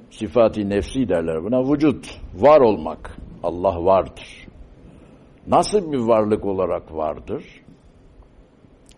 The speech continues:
Ezel ve ebed. Aşağıda geliyor bir de kıdem. İşte ezeli. Beka. Ebedi.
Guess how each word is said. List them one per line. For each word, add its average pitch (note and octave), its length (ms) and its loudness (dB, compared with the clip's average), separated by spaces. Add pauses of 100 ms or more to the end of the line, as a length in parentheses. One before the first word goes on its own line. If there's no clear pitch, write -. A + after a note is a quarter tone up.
(1040)
Ezel A2 720 0
ve B2+ 360 2
ebed. G2 580 -2 (2500)
Aşağıda F#2+ 380 -2
geliyor A#2+ 420 2
bir A2 80 -6
de G#2 140 -2
kıdem. G2 560 0 (1500)
İşte - 320 -10
ezeli. E2 640 -6 (1000)
Beka. A2 720 4 (1040)
Ebedi. F2 800 -4